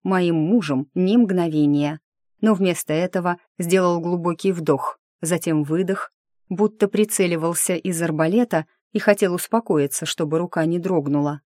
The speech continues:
и, чеканя каждое слово, произнес: «А ты знаешь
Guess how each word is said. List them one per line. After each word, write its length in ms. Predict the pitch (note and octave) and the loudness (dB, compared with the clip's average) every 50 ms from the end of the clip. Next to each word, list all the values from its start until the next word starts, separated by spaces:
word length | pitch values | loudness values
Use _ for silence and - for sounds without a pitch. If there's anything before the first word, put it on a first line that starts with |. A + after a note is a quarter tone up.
| _ _ _ _ _ | _ _ _ _ _
и, 80 | - G3+ | -4 -4
чеканя 440 | - - G3+ - F#3+ E3+ E3+ E3 E3 | -2 -2 0 0 2 2 2 0 0
каждое 440 | - E3 D#3 D3 D3 D3+ D3+ D3 | 0 0 0 0 -2 -2 -4 -2
слово, 500 | D3 - - D3+ D#3 F3+ G3+ G3+ G3+ G#3 - _ _ | -2 -2 -2 -2 0 0 0 0 -2 -4 -6 _ _
произнес: 680 | - E3 D#3+ D3+ D3+ C#3+ - D3+ C#3 C#3 C#3 - - - _ _ _ _ _ _ _ _ _ _ _ _ _ _ | 0 0 2 2 2 0 0 0 0 0 -4 -8 -10 -12 _ _ _ _ _ _ _ _ _ _ _ _ _ _
«А 340 | E3 E3 E3 E3+ D3+ D3+ - - _ _ _ _ | -2 0 2 2 2 0 0 -4 _ _ _ _
ты 380 | _ A3 A3 G3+ E3 D3 - - _ _ _ | _ 4 4 4 4 0 -2 -4 _ _ _
знаешь 920 | D#3+ D3+ D3+ E3+ E3+ E3+ E3 D#3 D#3 D3+ D3 D3 D3 - - - - - | -8 -4 -2 0 0 2 2 2 2 2 2 2 2 0 0 0 -2 -6